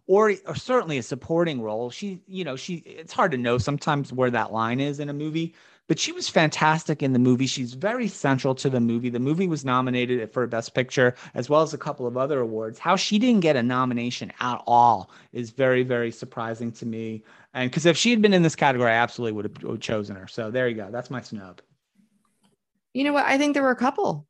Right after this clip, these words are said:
Speaker 2: I think that's a good point. I think, um, Emilia Jones, who's the lead in coda, she's amazing. I mean, she's dealing with an entire deaf family, um, and trying to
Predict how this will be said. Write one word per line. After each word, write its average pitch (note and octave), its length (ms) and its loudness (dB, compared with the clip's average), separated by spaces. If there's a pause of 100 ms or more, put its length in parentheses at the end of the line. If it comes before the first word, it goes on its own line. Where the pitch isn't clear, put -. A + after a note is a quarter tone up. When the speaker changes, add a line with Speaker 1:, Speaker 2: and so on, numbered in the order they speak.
Speaker 2:
I A3 120 2
think B3+ 140 2
that's C4+ 180 -2
a B3+ 40 -2
good A3 180 0
point. A3 300 -4
I G#3+ 140 0
think, A3+ 340 -4
um, G#3 320 -2
Emilia A3 420 0
Jones, F#3+ 560 -2 (340)
who's A3 160 0
the A3+ 100 2
lead G#3 260 4
in G3+ 140 4
coda, G3 460 0 (360)
she's E4 220 -2
amazing. D#4+ 720 0 (340)
I - 20 0
mean, B3+ 160 2
she's A#3+ 220 -2
dealing B3 420 -2
with G3+ 140 -2
an G3 80 0
entire G3+ 420 0
deaf G3 280 -2
family, F3+ 560 -2 (480)
um, F3+ 400 0 (100)
and G3 160 2
trying G3 360 0
to F#3 480 -2